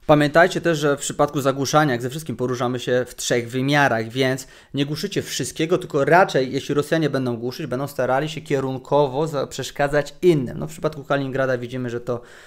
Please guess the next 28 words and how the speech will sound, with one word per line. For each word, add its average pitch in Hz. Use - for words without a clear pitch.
akurat 135
tam 131
kuliście 147
się 120
rozprowadza. 117
Ja 165
nieraz 160
doświadczałem, 135
czy -
to 139
w -
Soledarze, 127
czy 123
nawet 123
w -
Kramatorsku, 139
dokładne 143
punkty 160
albo 135
miejsca, 165
gdzie 127
się -
przejeżdżało, 143
gdzie 139
tego 151
sygnału 147
nie 202
było. 156